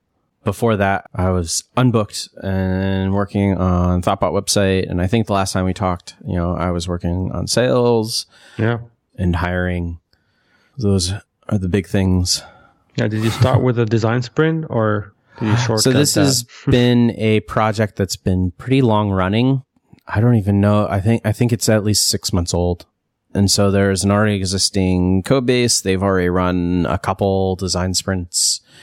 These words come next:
Speaker 1: And so far, I've just kinda come in and started doing, actually, <laughs> a lot of what I'm doing is, is kinda what we're talking about, which is I, I'm going through and looking at the U I and, and trying to figure out different places where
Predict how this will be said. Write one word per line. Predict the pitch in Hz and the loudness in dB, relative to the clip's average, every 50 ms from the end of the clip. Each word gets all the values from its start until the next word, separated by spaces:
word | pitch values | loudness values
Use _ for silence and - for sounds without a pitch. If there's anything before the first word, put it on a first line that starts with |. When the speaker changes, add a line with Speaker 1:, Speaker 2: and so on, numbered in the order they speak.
| - - - - - - | -20 -20 -20 -20 -10 -6
Speaker 1:
And | - 92 92 90 90 87 | -2 0 2 2 2 0
so | - 107 95 | 0 0 0
far, | - 98 92 90 90 90 | 0 0 0 0 0 0
I've | 90 87 | -2 -4
just | - 98 - | -4 -6 -4
kinda | - - 101 95 92 | -2 -2 -2 -2 -2
come | - - 98 | -2 -2 0
in | 92 92 90 90 90 87 85 85 - _ - - - - - _ _ - | 0 2 2 2 0 0 -2 -4 -6 _ -20 -20 -20 -20 -20 _ _ -2
and | 92 90 90 90 87 87 87 87 87 87 85 82 82 82 | 0 2 2 2 2 2 2 2 2 0 0 0 -2 -2
started | - - - - - 98 90 90 92 92 85 82 82 | -2 -2 -2 -2 0 0 0 2 0 0 -2 -2 -2
doing, | - 92 90 90 90 90 90 87 87 87 85 - _ _ _ _ _ _ - - | -2 0 2 2 2 2 2 0 0 -2 -4 -6 _ _ _ _ _ _ -10 -6
actually, | 101 107 - - 120 104 90 90 101 | -6 -4 -2 -2 -2 0 0 -2 -2
<laughs> | 104 - - | -4 -4 -2
a | 101 | 0
lot | 95 92 95 92 | 0 2 0 0
of | 90 90 | 0 0
what | 95 92 90 | 0 0 2
I'm | 92 92 92 | 2 0 2
doing | 92 92 87 87 87 87 | 2 2 2 2 2 0
is, | 90 95 85 | 0 -2 -2
is | - 98 92 85 85 - _ _ _ _ - | -2 -2 -2 -2 -4 -8 _ _ _ _ -6
kinda | - 104 98 95 | -4 -2 0 0
what | 92 87 73 - | 0 -2 -2 -4
we're | 85 85 | -6 -4
talking | - 95 98 101 - 98 92 | -2 0 0 0 0 -2 -2
about, | 87 85 87 90 92 85 | 0 0 0 0 0 -2
which | 85 90 - | -4 -4 -4
is | 98 87 82 | -4 -4 -2
I, | - 95 98 - | -2 -2 -2 -2
I'm | - 101 98 | 0 0 0
going | 92 98 98 95 92 | 2 2 2 0 -2
through | - - 101 98 101 101 101 | -2 -2 0 2 2 2 2
and | 95 95 | 2 0
looking | 101 95 - 101 92 | 0 0 0 0 -2
at | 90 87 - | -2 -2 -4
the | - 95 | -4 -2
U | 92 95 | 0 2
I | 95 95 95 95 98 | 2 2 2 0 -2
and, | 95 92 92 92 - | -2 -4 -6 -6 -4
and | 95 95 | -4 -4
trying | - - 98 98 92 | -2 -2 -2 -2 -2
to | 90 - | -2 -4
figure | - 98 92 95 95 101 - | -6 -4 -4 -2 -2 -2 -2
out | - - - | -4 -4 -2
different | - 123 - 127 110 - | -2 0 0 0 0 2
places | 120 110 104 - - 110 101 101 | 2 2 2 0 0 -2 -2 0
where | 104 98 98 98 98 95 95 95 92 92 92 92 92 | 0 2 2 2 2 2 2 2 2 0 -2 -2 -6